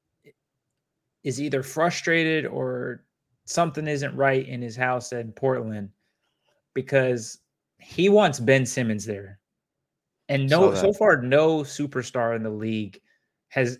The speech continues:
Speaker 1: explicitly, whether they can get him or not, has said, "We want Ben Simmons," or, "I want Ben Simmons." Even LeBron James didn't try and get Ben Simmons.
Speaker 2: And they're
Speaker 1: And they're
Speaker 2: boys.
Speaker 1: cl-, they're both clutch guys. Like,
Speaker 2: Yeah.
Speaker 1: he got Russell Westbrook <laughs> before he got Ben Simmons. Now, of course,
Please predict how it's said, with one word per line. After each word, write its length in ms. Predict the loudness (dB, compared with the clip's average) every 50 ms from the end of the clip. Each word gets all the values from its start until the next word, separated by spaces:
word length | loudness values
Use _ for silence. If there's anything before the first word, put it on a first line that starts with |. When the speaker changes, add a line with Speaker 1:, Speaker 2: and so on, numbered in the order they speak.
| -12
Speaker 1:
explicitly, 1080 | -12 -10 -8 -10 -10 -6 -2 2 2 2 2 2 -2 -4 -2 -2 0 0 0 -2 -4 -4
whether 260 | 0 0 2 2 2 2
they 120 | 2 0
can 220 | -2 -4 -6 -4 0
get 160 | 2 2 2
him 120 | 0 -2
or 60 | -2
not, 280 | 0 0 0 0 0 -2
has 220 | -4 -6 -6 -4
said, 340 | -4 -2 -2 0 0 -2 -4 -8 _ _ _ _ _ _ _ -2
"We 200 | 2 4 4 4
want 240 | 4 2 0 0
Ben 180 | -2 -6 -6 -6
Simmons," 240 | -10 -14 -14 -12 -6
or, 80 | -2
"I 80 | 2 2
want 220 | 2 2 0 -2 -4
Ben 120 | -6 -8 -8
Simmons." 280 | -10 -14 -16 -16 -10 -6
Even 240 | -2 0 2 2 2
LeBron 500 | 0 -2 -2 -2 0 2 2 2 0 -2
James 340 | -2 -2 0 0 0 -2 -2
didn't 220 | -2 -4 -4 -6
try 220 | -6 -6 -6 -6 -6
and 80 | -6
get 160 | -8 -8 -8 -8
Ben 200 | -10 -10 -10 -10
Simmons. 520 | -10 -10 -10 -12 -14 -14 -18 -18 -20 -20 _ _ _ _ _ -10
Speaker 2:
And 120 | -6 -2
they're 240 | 0 0 0 0 -2 -6 _ _ _ _ _ _ _ _
Speaker 1:
And 160 | -6 -4 0
they're 260 | 2 4 4 4 4
Speaker 2:
boys. 120 | 2 0 -2
Speaker 1:
cl-, 160 | -4 -2 0
they're 140 | 2 4 4
both 260 | 6 4 4 4 2
clutch 360 | 0 0 0 0 0 -2 -2
guys. 360 | 0 0 0 0 -2 -4 -8
Like, 320 | -8 -8 -8 -8 -10 -14 _ _ _ _ _ _ _ _ _ _ _ _
Speaker 2:
Yeah. 200 | -6 -4 -2 0 2
Speaker 1:
he 60 | 2
got 240 | 2 2 2 2 2
Russell 340 | 2 2 2 2 2 2 4
Westbrook 460 | 4 4 4 2 -2 -4 -4 -4 -4
<laughs> 0 |
before 280 | -4 -2 0 2 2
he 60 | 2 2
got 240 | 0 0 0 -2
Ben 180 | -2 -4 -4 -6
Simmons. 280 | -8 -10 -10 -10 -2 2
Now, 220 | 4 4 4 4
of 180 | 2 -2 -6 -2
course, 280 | 0 2 2 2 0